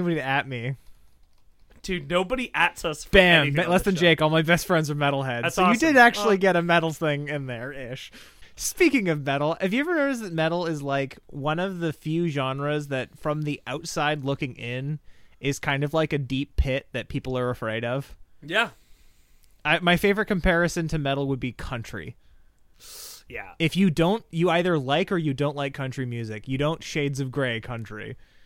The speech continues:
Speaker 1: <laughs>
Speaker 2: I'm getting there. I'm not gonna lie.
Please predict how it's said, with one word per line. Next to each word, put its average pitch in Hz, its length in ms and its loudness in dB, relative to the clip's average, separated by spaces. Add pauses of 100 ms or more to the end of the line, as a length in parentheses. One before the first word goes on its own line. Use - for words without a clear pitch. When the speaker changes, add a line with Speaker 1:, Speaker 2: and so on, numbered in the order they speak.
(280)
Speaker 1:
<laughs> - 540 -4
Speaker 2:
I'm 233 300 -2
getting 190 420 -4
there. 202 360 -6
I'm 185 100 -14
not 190 180 -2
gonna 160 160 -6
lie. 147 360 -4